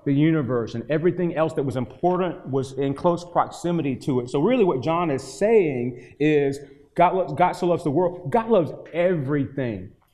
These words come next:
And if you'll, if you'll think of it this way, part of God's strategy in his world in regards to you and his love is to love you so that you love the things that he loves,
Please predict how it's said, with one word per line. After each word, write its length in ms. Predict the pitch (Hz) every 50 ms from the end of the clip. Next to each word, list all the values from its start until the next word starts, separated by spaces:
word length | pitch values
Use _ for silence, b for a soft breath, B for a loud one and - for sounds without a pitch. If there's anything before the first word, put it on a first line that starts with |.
| _ _ _
And 120 | 143 151 160
if 120 | 175 175
you'll, 580 | 190 214 214 208 196 180 - - - - - - -
if 220 | - 147 127 165 156
you'll 100 | 190 -
think 160 | 233 247 226
of 100 | 254 214
it 140 | 165 117 120
this 240 | 151 170 - -
way, 340 | 156 175 165 165 180 185 180 - - - - b b b b b b b b b b _ -
part 240 | - 165 160 190 208
of 140 | 208 175
God's 320 | - 160 147 135 117 - - - - - - -
strategy 840 | - 156 151 151 147 143 131 131 120 101 117 123 120 117 117 113 - - -
in 460 | 147 156 175 180 175 170 165 165 - -
his 260 | 151 156 160 160 160
world 500 | 131 120 131 139 135 135 131 127 131 131
in 100 | 135 127
regards 500 | 127 123 120 107 143 147 151 143 151 - - - -
to 100 | - 147
you 380 | 127 123 131 160 202 202 - -
and 220 | 147 156 143 131
his 200 | 139 143 139 135
love 520 | 135 127 139 165 196 175 165 147 131 - 131
is 160 | 131 131 - - - - -
to 120 | - 175 151
love 420 | 127 127 143 151 156 135 139 131
you 400 | 151 160 180 220 233 220 - - - - _ _ _ _ _ _ _ _ _ _ _ -
so 280 | - - - 190 175 151
that 280 | 139 139 120 127 120 113
you 240 | 131 180 240 254
love 280 | 202 185 196 180 180 135
the 100 | 156 151
things 320 | - - 165 165 165 160
that 140 | 160 147 -
he 260 | - - 175 208 214
loves, 640 | 202 202 196 190 196 202 214 208 - - - -